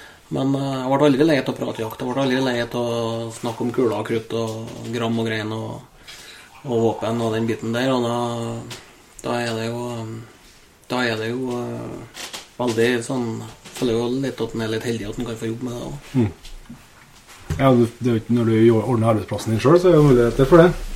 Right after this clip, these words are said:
Speaker 2: Det blir
Speaker 1: Ja, men det er jo litt sånn at det er, altså, den medaljens store bakside med at du jobber i, i, med, i den bransjen der, da, det er jo det at, eh, sesongen starter jo når du har tenkt deg på jakt selv.
Speaker 2: Ja, det er klart.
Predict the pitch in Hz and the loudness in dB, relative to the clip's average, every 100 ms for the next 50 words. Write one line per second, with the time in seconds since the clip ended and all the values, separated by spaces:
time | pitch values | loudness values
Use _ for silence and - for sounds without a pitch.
0 | - - - - 123 135 151 131 143 143 | -10 -10 -10 -2 8 8 8 6 10 10
1 | 165 147 147 135 131 131 135 135 123 135 | 10 8 8 6 4 4 4 4 2 0
2 | - 76 131 131 135 131 135 135 110 104 | -2 -4 -4 -2 -2 2 4 4 2 0
3 | 107 120 - - - - 147 143 113 127 | -4 -6 -8 -10 -14 2 8 8 8 4
4 | 156 139 113 110 123 127 120 123 131 120 | 2 0 -4 -2 -2 -2 -2 -2 0 0
5 | 113 135 135 131 127 127 123 113 - - | 2 2 2 0 -2 -6 -10 -16 -20 -20
6 | - - - - 131 127 131 131 127 123 | -20 -20 -16 -8 -6 -4 -2 2 4 4
7 | 123 123 123 131 131 123 120 123 127 - | 4 2 2 0 0 0 2 2 2 0
8 | 117 120 117 110 117 120 113 107 107 - | 0 0 0 -2 -4 -4 -2 -2 -6 -8
9 | 127 117 113 113 117 - _ - - - | -6 -4 -6 -8 -12 -18 _ -20 -20 -20
10 | - - - 120 113 113 110 113 - 139 | -20 -18 -14 -8 -4 -2 -2 -4 0 -2
11 | - 110 117 117 113 113 113 113 113 110 | -2 -4 -2 -2 -2 -2 -4 -4 -6 -10
12 | 110 110 110 - 160 156 127 131 - - | -10 -6 -8 2 6 6 6 4 4 -2
13 | 143 131 - | 0 0 -2